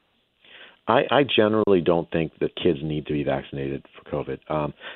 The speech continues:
I'll tell you why. It's not that the vaccine's unsafe. It's that the benefit to vaccinating kids is so small. Now, there are some kids, maybe with, with, uh,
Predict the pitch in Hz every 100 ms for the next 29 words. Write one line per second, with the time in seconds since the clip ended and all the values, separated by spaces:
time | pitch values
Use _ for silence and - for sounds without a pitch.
0 | - 101 - 135 107 87 82 - 160 151
1 | 104 85 80 98 82 - 80 - - 82
2 | 67 69 - - - - 107 - 123 101
3 | 82 101 120 139 127 - 87 78 80 -
4 | 85 76 - 80 73 - - 80 - 82
5 | 73 65 - 101 127 147 - 165 - 85
6 | 78 87 90 82 80 - 80 - 78 69